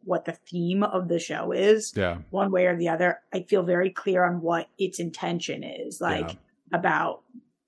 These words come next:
Speaker 1: what our end goal is and where we're at in terms of what the theme is. And so I think that that's what,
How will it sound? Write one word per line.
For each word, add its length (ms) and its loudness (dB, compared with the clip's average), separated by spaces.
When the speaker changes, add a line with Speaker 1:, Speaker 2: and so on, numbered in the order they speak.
Speaker 1:
what 320 2
our 200 8
end 320 4
goal 320 10
is 500 2
and 360 -2
where 300 6
we're 360 2
at 320 4
in 140 -2
terms 280 -4
of 100 -6
what 120 -2
the 80 -10
theme 300 -4
is. 220 -8
And 140 -8
so 160 -4
I 100 -4
think 240 -8
that 120 -8
that's 400 -2
what, 360 -4